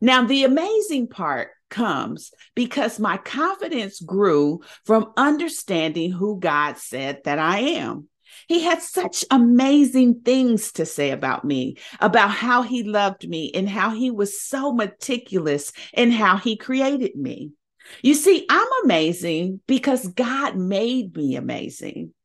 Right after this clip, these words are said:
There isn't anything about my experience or anything about any predisposition I have other than the fact that God made me this way. And because I'm willing to accept that truth,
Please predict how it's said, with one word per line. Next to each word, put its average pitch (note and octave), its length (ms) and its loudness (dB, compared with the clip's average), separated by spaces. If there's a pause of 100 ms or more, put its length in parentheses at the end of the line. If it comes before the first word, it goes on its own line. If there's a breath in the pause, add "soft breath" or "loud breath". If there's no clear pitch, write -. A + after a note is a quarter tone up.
(320 loud breath)
There F4+ 180 4
isn't F4+ 340 4 (100)
anything C#4+ 640 2
about D#3+ 420 0 (140)
my F#3+ 220 0
experience F#3+ 1200 -6
or D3+ 260 0 (180 loud breath)
anything C#4 540 0
about D#3+ 420 -2 (220 loud breath)
any A#3 240 -2
predisposition G#3+ 1300 -4
I D#3 80 0
have D3+ 500 -2 (240 soft breath)
other D#4 320 -2
than G3 240 -2
the F#3 80 -4
fact E3 320 -4
that F#3 160 -2
God D3 360 0
made F3 320 -8
me C3+ 120 -4
this - 320 -10
way. D3 360 -6 (500 loud breath)
And D4+ 180 2
because E4 460 2
I'm A3+ 240 6
willing G3 320 0
to F#3+ 160 -4
accept - 640 -4
that - 240 -6
truth, G#3+ 500 -4